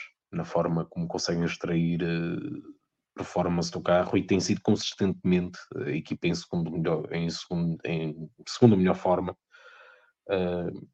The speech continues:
desta segunda fase da época. O que é interessante, porque eu já não sei as contas de cor, mas eles não estão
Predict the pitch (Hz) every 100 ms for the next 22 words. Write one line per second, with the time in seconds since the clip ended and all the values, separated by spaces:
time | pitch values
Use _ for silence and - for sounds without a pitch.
0 | - 85 90 85 - 90 - 98 92 90
1 | 90 87 82 82 78 73 - - _ -
2 | - - _ _ _ _ _ _ _ _
3 | _ _ 147 185 170 170 151 - 92 82
4 | - - 127 - 131 - 135 123 113 104
5 | 104 139 151 127 - - 139 120 107 -
6 | 104 92 85 - - 76 73 98 - _
7 | _ _ - 113 127 127 151 156 151 151
8 | 139 - - 143